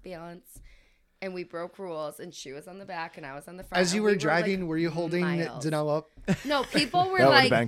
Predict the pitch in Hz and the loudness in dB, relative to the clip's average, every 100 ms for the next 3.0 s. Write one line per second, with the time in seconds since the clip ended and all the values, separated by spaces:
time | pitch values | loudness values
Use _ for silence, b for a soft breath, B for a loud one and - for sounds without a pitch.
0 | - - 127 117 277 262 247 - 202 202 | 4 8 8 8 4 0 -2 -6 -8 -6
1 | 202 202 202 185 185 - 415 440 440 453 | -6 -6 -6 -6 -8 -10 -14 -10 -8 -6
2 | 466 453 403 381 - 359 453 466 311 311 | -6 -4 -6 -8 -4 -2 -2 -6 -8 -10